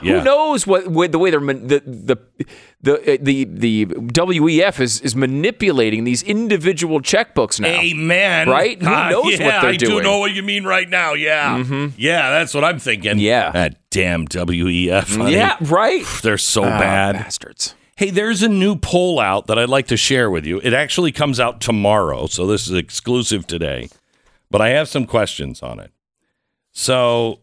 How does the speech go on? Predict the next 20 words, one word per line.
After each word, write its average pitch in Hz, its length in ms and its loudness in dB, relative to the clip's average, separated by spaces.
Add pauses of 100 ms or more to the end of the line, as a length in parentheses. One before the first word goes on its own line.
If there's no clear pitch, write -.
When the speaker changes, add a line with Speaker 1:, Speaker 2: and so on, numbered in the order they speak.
Speaker 1:
there's 127 360 0
a 131 60 2
new 165 320 -2
poll 123 380 0
out 90 360 0
that 98 200 -10
shows, 120 960 -2 (1700)
um, 101 760 0
seems - 360 -6
to - 140 -4
show 147 320 0
that 101 160 -4
fraud 98 680 -2 (360)
may 98 220 0
have 92 120 -2
happened 85 580 -2
in 85 180 -2
the 85 100 2
last 82 340 0
election. 73 580 -4